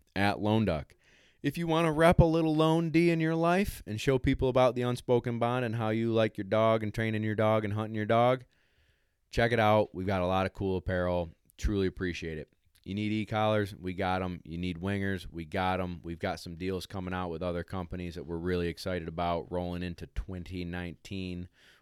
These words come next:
We're halfway through the year, I feel like. Good Lord. But you know what? It's a good thing. The podcast is cruising. We got a great following.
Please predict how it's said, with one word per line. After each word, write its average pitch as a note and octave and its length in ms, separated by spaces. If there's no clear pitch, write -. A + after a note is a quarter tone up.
We're F#3+ 100
halfway F2 360
through F#2 200
the E2+ 100
year, F#2+ 260
I C#2+ 100
feel E2+ 220
like. D2+ 180
Good G2+ 160
Lord. D2+ 680
But F#2 300
you F2+ 140
know G#2+ 100
what? A2 300
It's - 180
a F2+ 40
good F#2+ 280
thing. G2 480
The - 80
podcast G2+ 600
is F2+ 120
cruising. F#2+ 420
We F2+ 80
got E2 160
a D2+ 60
great F2 440
following. E2+ 520